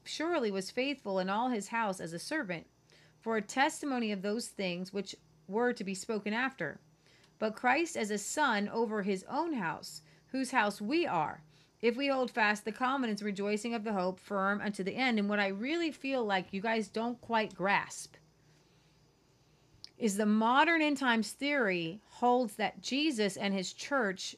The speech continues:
are one and God the Father and Israel are another. Completely separate.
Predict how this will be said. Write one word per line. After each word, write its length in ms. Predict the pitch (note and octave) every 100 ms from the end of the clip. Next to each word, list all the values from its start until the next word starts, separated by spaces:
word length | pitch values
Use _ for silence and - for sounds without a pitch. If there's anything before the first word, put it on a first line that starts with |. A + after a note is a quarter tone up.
| -
are 220 | F#3+ F#3
one 640 | F3 G#3+ C#4 F3+ D#3 E3+ - _ _ _ -
and 160 | G3+
God 220 | G#3+ G#3
the 80 | F#3+
Father 480 | - B3+ C4+ A3+ G3+
and 160 | G3 -
Israel 520 | A#3+ G#3 F#3+ F3+ F3
are 180 | F#3+ F#3
another. 400 | F3+ G3 F3 - - _ _ _ _ _ _ _ _ _ _ _ _ _ _ _ _ _ _ _ _ _ _ -
Completely 360 | F#3+ A3+ A3+
separate. 440 | F#3 - - -